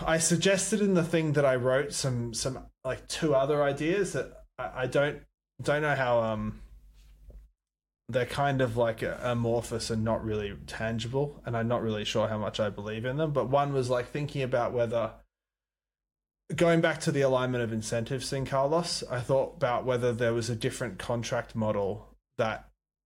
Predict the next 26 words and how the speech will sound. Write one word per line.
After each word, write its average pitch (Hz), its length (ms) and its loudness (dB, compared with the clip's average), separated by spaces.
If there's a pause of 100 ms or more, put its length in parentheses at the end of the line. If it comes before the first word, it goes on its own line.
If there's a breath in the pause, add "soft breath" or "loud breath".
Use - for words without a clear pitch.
(480)
tried 123 400 0
to 120 200 0
align 117 580 0
the 110 120 -2
incentive 110 540 -4
of 107 320 -6 (220)
all 120 160 2
the 113 80 -2
parties 113 360 -2
delivering 110 260 -2
the 107 80 -4
project 110 560 -2
so 110 320 0
that 110 240 -2
there 113 160 0
was 117 240 -2
less 123 320 0
of 120 80 0
an 117 100 -2
incentive 110 560 -6
to 107 100 -10
sort 107 280 -4
of, 104 260 -10 (1120)
uh, 104 320 0 (240)
invent 120 560 -2
change 107 720 -4